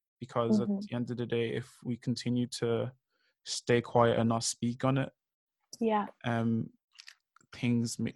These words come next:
Speaker 1: like, won't change, you
Speaker 2: Yeah.
Speaker 1: know?
Speaker 2: Absolutely. And I just wanna address what you said with the but. That
Speaker 1: Yeah.
Speaker 2: is so important to even, to discuss, because I feel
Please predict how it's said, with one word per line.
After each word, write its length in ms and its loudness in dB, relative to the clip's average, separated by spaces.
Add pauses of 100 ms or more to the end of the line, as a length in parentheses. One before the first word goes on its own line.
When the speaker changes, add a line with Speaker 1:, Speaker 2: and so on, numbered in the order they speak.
(100)
Speaker 1:
like, 320 -2
won't 300 -2
change, 720 -2 (580)
you 140 2
Speaker 2:
Yeah. 140 4
Speaker 1:
know? 100 -8 (800)
Speaker 2:
Absolutely. 600 8
And 220 6 (400)
I 80 10
just 200 10
wanna 160 12
address 460 6
what 140 8
you 80 6
said 320 2
with 140 4
the 80 8
but. 360 8 (440)
That 200 12
Speaker 1:
Yeah. 60 10
Speaker 2:
is 100 4
so 400 10
important 500 6
to 100 -2
even, 440 2 (360)
to 100 4
discuss, 460 8
because 560 6 (140)
I 220 12
feel 800 8